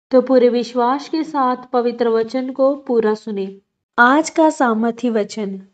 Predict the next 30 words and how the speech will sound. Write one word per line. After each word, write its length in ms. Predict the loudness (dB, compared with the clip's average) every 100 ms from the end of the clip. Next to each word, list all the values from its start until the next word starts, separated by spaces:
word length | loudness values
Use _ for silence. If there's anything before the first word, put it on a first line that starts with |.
| _ _ _ _ -2
हमारा 520 | 2 6 6 6 4
परमेश्वर 720 | 4 2 2 -2 -4 -4 -4 -2
अद्भुत 560 | 0 0 0 0 0 0
है। 280 | -2 -2 -8 _ _ _ _ _ _ 0
जैसा 420 | 4 6 4 2
कि 140 | 2
परमेश्वर 560 | 0 0 0 -4 -4 -2
के 120 | 0
पवित्र 460 | 0 0 0 0 0
वचन 400 | 0 -2 -6 -6 -14 _ _ _
निर्गमन 580 | 4 4 4 2 2 0
तेरह 420 | 0 2 4 4
अध्याय 340 | 2 2 0 0
उसके 280 | -4 -4 -4
सत्रह 380 | -2 0 2
वचन 300 | 2 0 -2
में 120 | -4 -2
लिखा 280 | -2 0 0
है, 220 | -2 -6 _ _ _ _ _
"जब 220 | 4 4 6
फिरौन 480 | 4 6 4 4
ने 120 | 2 4
लोगों 360 | 4 4 2
को 160 | 2 2
जाने 420 | 2 0 0 -4
की 160 | -2 0
आज्ञा 320 | 2 2 0
दे 300 | 0 0 0 0
दी, 360 | -2 -6 -10 _ _ _ _ _ 2
तब 400 | 6 6 6 2